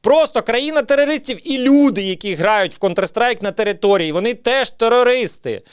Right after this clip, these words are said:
Вони всі підтримують війну. Два роки йде повномасштабне вторгнення. Де, блядь?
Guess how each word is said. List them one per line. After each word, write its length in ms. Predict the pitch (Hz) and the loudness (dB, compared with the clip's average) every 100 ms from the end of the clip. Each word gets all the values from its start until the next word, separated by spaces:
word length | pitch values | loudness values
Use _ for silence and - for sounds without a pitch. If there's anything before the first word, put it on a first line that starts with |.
| - _ | -20 _
Вони 640 | 131 220 262 302 302 208 - _ | 0 2 2 -2 -4 -6 -12 _
всі 500 | - - 233 277 302 | -12 -8 -6 -4 -4
підтримують 840 | - 269 202 233 269 277 277 262 | -4 -6 -2 0 0 0 0 0
війну. 680 | 220 262 277 277 269 202 110 - - | -4 -4 0 2 4 2 -2 -14 -18
Два 420 | 127 170 254 302 | -6 -2 0 2
роки 440 | 277 294 285 277 240 | 4 4 4 0 -6
йде 240 | 196 262 | -2 -2
повномасштабне 760 | 247 233 247 240 - 262 247 | 0 -2 0 0 0 0 0
вторгнення. 680 | 208 - 254 226 156 139 123 | -2 2 2 2 -2 -6 -6
Де, 320 | 120 226 285 | -2 0 0
блядь? 100 | 285 | 0